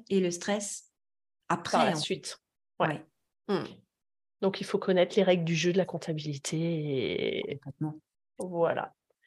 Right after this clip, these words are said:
Speaker 2: Et il faut discuter avec ses partenaires et capital.
Speaker 1: Complètement. Et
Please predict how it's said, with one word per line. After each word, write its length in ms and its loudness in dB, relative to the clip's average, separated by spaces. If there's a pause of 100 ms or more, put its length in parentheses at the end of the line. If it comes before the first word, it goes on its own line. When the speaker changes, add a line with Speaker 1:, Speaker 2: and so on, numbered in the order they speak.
Speaker 2:
Et 80 6
il 40 8
faut 160 4
discuter 460 -2
avec 180 0
ses 120 -4
partenaires 680 -6
et 420 -8 (1200)
capital. 400 2
Speaker 1:
Complètement. 600 2 (400)
Et 200 10